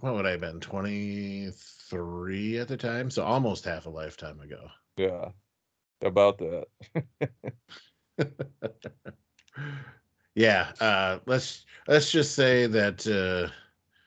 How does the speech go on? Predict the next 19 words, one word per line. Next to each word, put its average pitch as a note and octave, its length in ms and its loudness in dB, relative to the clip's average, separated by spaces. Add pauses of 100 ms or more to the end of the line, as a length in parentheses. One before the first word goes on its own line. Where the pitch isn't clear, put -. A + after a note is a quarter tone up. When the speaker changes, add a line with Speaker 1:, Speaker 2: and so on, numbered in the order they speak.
(520)
Speaker 1:
it E3 140 4
is C3+ 180 4
not A#2+ 680 2
a A2+ 80 -2
wise G2+ 440 0
idea F2 840 -2 (760)
to, F2+ 600 -6
uh, E2 380 -4 (1160)
try G#2 180 -4
to F#2+ 120 -8
drink F#2 300 -6
a F#2+ 40 -6
liter F2+ 340 -4
of D2+ 160 -10
Bacardi F2 520 -4
by E2 160 -6
yourself. D#2+ 600 -10 (1300)
Speaker 2:
<laughs> C3 60 -2 (420)
I D#3+ 80 4